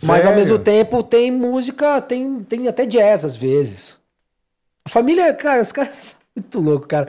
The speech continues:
Speaker 2: É, né?
Speaker 1: Tem, tem show que, é, cada show é uma história. Tem show que a gente toca até polca, cara. Tem show que a gente toca valsa. Depende
Speaker 2: Sério?
Speaker 1: do show, cara. Depende.
Speaker 2: E, e aí como é que é? Tipo, pra cada show tem que preparar um repertório? Como é que faz?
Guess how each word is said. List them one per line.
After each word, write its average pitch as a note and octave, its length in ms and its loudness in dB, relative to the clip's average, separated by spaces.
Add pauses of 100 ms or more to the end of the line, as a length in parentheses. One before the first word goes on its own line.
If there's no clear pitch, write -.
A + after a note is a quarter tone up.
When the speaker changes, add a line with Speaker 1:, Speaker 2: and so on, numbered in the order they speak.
Speaker 2:
É, B2+ 200 -2
né? A2 280 -8
Speaker 1:
Tem, A3 300 0
tem A#3 260 0
show G#3+ 460 4
que, G#3 340 -6 (200)
é, G3 100 -8
cada C#4 320 2
show C4 200 2
é C#4 40 4
uma C#4+ 140 2
história. G3 440 4
Tem F#3+ 160 -2
show A#3 220 -2
que A#3+ 80 -6
a A#3 60 2
gente - 140 -6
toca A3+ 380 0
até A#3 220 -2
polca, F3+ 500 2
cara. A2 380 -6
Tem C#3 180 -8
show F#3 200 -4
que G#3+ 80 -8
a - 20 -8
gente F3+ 60 -12
toca G#3+ 240 0
valsa. C#3 840 2 (1200)
Depende A#3 460 0
Speaker 2:
Sério? F4+ 180 4
Speaker 1:
do - 40 2
show, A3+ 420 6
cara. A2+ 380 -6 (220)
Depende. F#3 580 -2
Speaker 2:
E, E3+ 440 -2
e F3+ 60 0
aí F#3 120 2
como G#3+ 160 -6
é G#3+ 60 -4
que F3 200 -6
é? D3 80 -2
Tipo, D3 300 -14
pra D#3+ 160 -6
cada E3+ 260 -4
show F3 240 -10
tem F3+ 140 -12
que D#3+ 100 -18
preparar D#3 340 -8
um C#3+ 40 -6
repertório? C#3+ 420 -8
Como F#3+ 140 -10
é F#3+ 60 -10
que F3 120 -18
faz? B2 380 -10